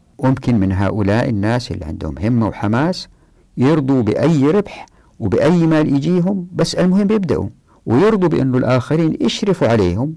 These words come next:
يعني يشاركون في السيطرة على العمل الإنتاجي، وب-، وبالتالي تزيد نسبة المسيطرين في المجتمع. هؤلاء يرضوا بربح أقل في أول حياتهم الإنتاجية،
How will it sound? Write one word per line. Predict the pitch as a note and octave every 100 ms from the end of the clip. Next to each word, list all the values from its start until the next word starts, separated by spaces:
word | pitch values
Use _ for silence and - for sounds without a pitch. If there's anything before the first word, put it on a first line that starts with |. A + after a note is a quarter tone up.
| -
يعني | E2+ D2+ F2+
يشاركون | - - - - A#2
في | -
السيطرة | - C#3+ C3+ F#2 D#2
على | E2+ F#2+ F2+ F#2 F#2+ - - _
العمل | - G#2 G2+
الإنتاجي، | G2 F#2 - G#2+ G2 B2+
وب-، | A2+ F2+ -
وبالتالي | - - G#2+ F#2+ G2
تزيد | - G#2 E3+ D#3+ G#2+
نسبة | C3+ - -
المسيطرين | F#2 - - - -
في | -
المجتمع. | G2 - C3 D#3 G2 - _ _ -
هؤلاء | A2+ A#2+ C3 -
يرضوا | D#3+ G#3 D#3+ D3+
بربح | A2+ C3+ D3 -
أقل | C3+ - D#3 C#3
في | - C3
أول | - G3+ F#3+ F3
حياتهم | - D#3 D#3 D#3 D#3
الإنتاجية، | D3+ E3 D#3 F#3 A#2